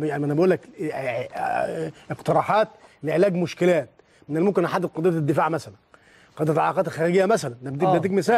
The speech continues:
Speaker 2: تحديد ال-
Speaker 1: العلاقات الخارجية مثلًا، وأقول ديت ي-، ي-، يضعها رئيس الدولة بالاشتراك مع الحكومة أو بعد غزو الحكومة، وبعد قضايا أخرى أضعها كاملة للحكومة،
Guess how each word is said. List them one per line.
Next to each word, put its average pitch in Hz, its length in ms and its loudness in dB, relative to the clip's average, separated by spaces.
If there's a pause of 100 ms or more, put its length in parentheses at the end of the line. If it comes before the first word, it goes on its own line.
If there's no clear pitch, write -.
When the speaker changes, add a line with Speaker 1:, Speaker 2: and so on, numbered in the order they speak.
(120)
Speaker 2:
تحديد 185 220 -6
ال- 127 100 -10
Speaker 1:
العلاقات 165 440 0
الخارجية 190 380 2
مثلًا، 156 300 -2 (280)
وأقول 190 260 4
ديت 247 320 4 (600)
ي-، 147 40 -4
ي-، 170 320 2
يضعها 180 380 4
رئيس 190 220 0
الدولة 226 380 4 (120)
بالاشتراك 180 680 2
مع 190 120 0
الحكومة 233 400 0
أو 185 100 4
بعد 208 240 4
غزو 196 240 2
الحكومة، 143 380 -2 (580)
وبعد 247 360 2
قضايا 262 360 2
أخرى 220 180 -2
أضعها 202 420 2
كاملة 208 360 2
للحكومة، 170 500 0